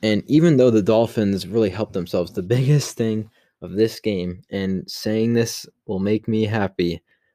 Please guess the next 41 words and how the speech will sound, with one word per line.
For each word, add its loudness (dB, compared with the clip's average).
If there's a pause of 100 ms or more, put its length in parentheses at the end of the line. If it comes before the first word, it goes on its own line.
(120)
the -4
Patriots 2
have -2
been -2
completely -2
eliminated 0 (140)
from -2 (100)
the -6
playoffs. -4 (760)
That -2
is -2
the -10
first -2
time -2
we 0
have -2
heard 0
those -2
words 0
in -2
a -6
long 0
time. -2 (640)
And -2
even 4
though 6
we've 6
known 0
for -2
a 0
few -4
weeks -6
that -4
they -2
probably -2
weren't -6
going -4
to -4
make -6
it, -2
um, -10